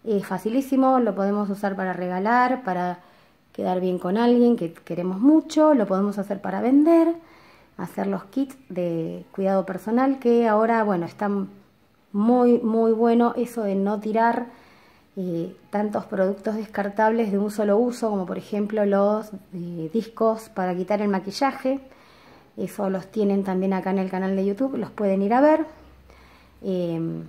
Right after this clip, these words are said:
los pueden hacer de una forma súper sencilla y se ahorran unos billetines, aparte de que cuidan el medio ambiente, que eso es lo principal. Tenemos un solo planeta, vamos a cerrar la vuelta con punto deslizado. Tenemos un solo planeta, gente.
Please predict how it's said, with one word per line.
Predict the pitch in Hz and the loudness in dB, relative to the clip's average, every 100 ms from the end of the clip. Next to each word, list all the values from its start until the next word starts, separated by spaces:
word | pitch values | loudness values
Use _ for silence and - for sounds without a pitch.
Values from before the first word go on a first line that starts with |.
| - _ _ _ | -18 _ _ _
los | 202 - | -14 -6
pueden | 214 202 | -2 -2
hacer | 202 220 | -2 -4
de | |
una | 202 | -4
forma | 196 196 190 180 | -4 -6 -6 -6
súper | - 277 269 | -4 -2 0
sencilla | 277 277 294 285 285 277 | 2 2 0 2 2 2
y | 247 254 | 0 -2
se | 240 233 | -2 2
ahorran | 226 233 240 247 254 240 - - - _ | 2 2 2 2 2 -4 -12 -20 -20 _
unos | 392 359 240 - | 2 2 2 -4
billetines, | 208 208 254 247 220 311 - - _ _ - | -6 -2 0 2 2 2 -2 -10 _ _ -6
aparte | 208 220 220 220 285 | -2 0 0 4 4
de | 226 220 | 4 2
que | 247 | 0
cuidan | 220 208 208 | 2 4 4
el | 196 | 2
medio | 185 185 | 2 2
ambiente, | 175 170 165 170 | 0 -2 -2 -4
que | 185 | -6
eso | 185 | -6
es | 202 | -4
lo | 190 | -4
principal. | 180 185 185 190 - - - - _ _ _ _ _ _ _ _ _ _ | -2 -4 -4 -8 -10 -14 -18 -20 _ _ _ _ _ _ _ _ _ _
Tenemos | 202 190 196 233 | -2 0 0 0
un | 254 | 0
solo | 262 240 | 2 0
planeta, | 233 214 214 214 214 214 | 2 0 0 0 -2 -2
vamos | 226 233 233 | -4 -4 -6
a | |
cerrar | - 196 208 | -6 -2 0
la | 208 | 0
vuelta | 214 240 214 | 0 0 0
con | 190 | -2
punto | 202 196 | -2 -4
deslizado. | 202 190 190 - 160 - | -4 -4 -10 -12 -14 -8
Tenemos | 226 262 269 | -4 -2 0
un | 302 | 0
solo | 302 285 | 2 2
planeta, | 226 196 170 170 | 2 0 -2 -6
gente. | - 185 180 | -8 -8 -8